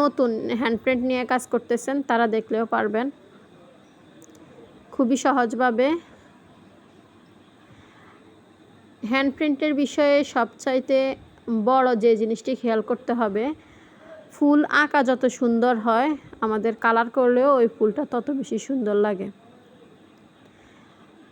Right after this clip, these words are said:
এই জিনিসটা খেয়াল করতে হবে, ফুলটা যেন সুন্দর হয় আঁকা।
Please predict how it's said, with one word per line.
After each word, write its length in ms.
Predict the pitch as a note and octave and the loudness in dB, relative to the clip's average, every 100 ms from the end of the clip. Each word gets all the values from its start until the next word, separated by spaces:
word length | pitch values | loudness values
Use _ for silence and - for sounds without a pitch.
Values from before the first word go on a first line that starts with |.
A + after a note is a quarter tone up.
| - C4+ | -2 2
এই 60 | C4 | 4
জিনিসটা 280 | C4+ - C#4+ C#4+ | 2 2 0 2
খেয়াল 180 | C4+ E4+ | 2 2
করতে 240 | C4 C4 C4 | 0 -2 0
হবে, 200 | B3 A3+ C4+ C4+ | 0 2 0 2
ফুলটা 340 | B3+ B3 A#3 B3+ | 0 2 2 0
যেন 120 | C4 C4+ D4+ | 0 0 -2
সুন্দর 300 | B3+ A3 G#3+ A3 | 0 0 0 0
হয় 160 | B3 G#3 A3+ | -2 -2 -2
আঁকা। 220 | G#3+ G#3 | -4 -6